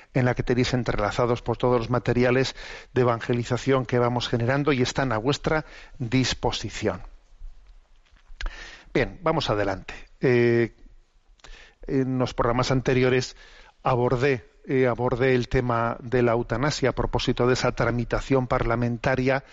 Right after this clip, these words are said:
en el Congreso de los Diputados, en la que han sido rechazadas,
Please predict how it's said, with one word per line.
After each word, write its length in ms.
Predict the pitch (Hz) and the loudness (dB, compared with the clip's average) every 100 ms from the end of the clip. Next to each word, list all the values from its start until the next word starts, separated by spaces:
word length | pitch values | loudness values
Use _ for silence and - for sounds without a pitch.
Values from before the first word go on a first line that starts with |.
| - - - - - - | -20 -20 -20 -18 -14 0
en 140 | 131 | 2
el 100 | 120 | 2
Congreso 400 | 131 123 135 139 | 0 0 0 4
de 80 | 131 | 4
los 140 | 127 | 2
Diputados, 720 | 120 120 120 143 127 143 - - - - _ - | 0 -2 -2 0 2 2 -2 -14 -20 -20 _ 0
en 160 | 131 | 2
la 120 | 131 | 2
que 180 | - 131 | 2 2
han 100 | 127 | 2
sido 260 | 120 131 127 | 0 0 2
rechazadas, 760 | 131 - 127 131 127 131 - | 0 0 0 2 2 2 -4